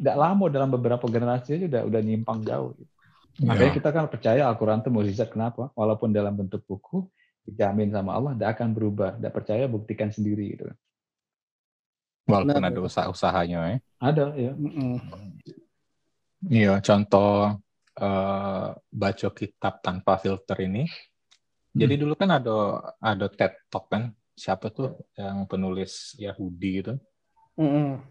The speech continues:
Speaker 3: <laughs> Penulis Yahudi yang paling pucuk ini Albert Einstein.
Speaker 2: Bukan, Leslie Hazelton.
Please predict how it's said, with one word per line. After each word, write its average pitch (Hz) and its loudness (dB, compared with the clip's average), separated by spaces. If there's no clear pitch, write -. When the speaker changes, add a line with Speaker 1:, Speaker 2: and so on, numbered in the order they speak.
Speaker 3:
<laughs> 269 0
Penulis 160 -2
Yahudi 180 2
yang 214 -2
paling 196 -4
pucuk 202 -2
ini 220 -6
Albert 156 0
Einstein. 131 -4
Speaker 2:
Bukan, 110 2
Leslie 113 0
Hazelton. 110 0